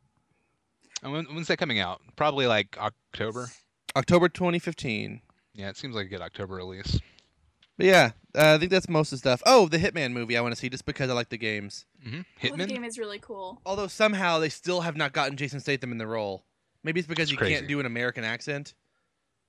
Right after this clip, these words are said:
Speaker 2: I guess
Speaker 1: Didn't he
Speaker 2: that's it.
Speaker 1: do it? Didn't he do an American accent in that movie you recommended?
Speaker 2: Well, he does for a very brief moment, and I, I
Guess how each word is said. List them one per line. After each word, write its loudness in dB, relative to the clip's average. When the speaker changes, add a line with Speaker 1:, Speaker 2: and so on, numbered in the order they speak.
Speaker 2:
I -12
guess -14
Speaker 1:
Didn't 0
he 4
Speaker 2:
that's 0
it. 6
Speaker 1:
do 0
it? -8
Didn't -2
he -2
do 0
an 0
American 2
accent 2
in -8
that 2
movie -6
you -4
recommended? -4
Speaker 2:
Well, 2
he -4
does 0
for -4
a -2
very 0
brief -8
moment, -8
and -8
I, -6
I -2